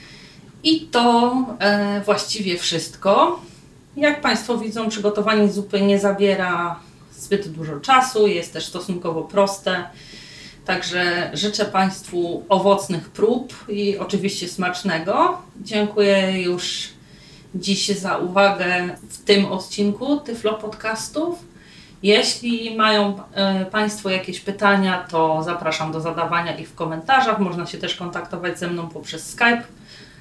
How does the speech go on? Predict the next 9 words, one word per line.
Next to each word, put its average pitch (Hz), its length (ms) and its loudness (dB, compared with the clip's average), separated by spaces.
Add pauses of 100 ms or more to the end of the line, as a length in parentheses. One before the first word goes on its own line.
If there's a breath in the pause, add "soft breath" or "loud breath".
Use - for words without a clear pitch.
(140 loud breath)
Mój 175 200 0
nick 175 240 0
to 147 140 -4
Luftilka. 208 920 -2 (500 loud breath)
I 320 160 -2
oczywiście 240 500 0
zapraszam 185 520 -2
do 180 340 -2 (180 loud breath)
wysłuchania, 190 920 0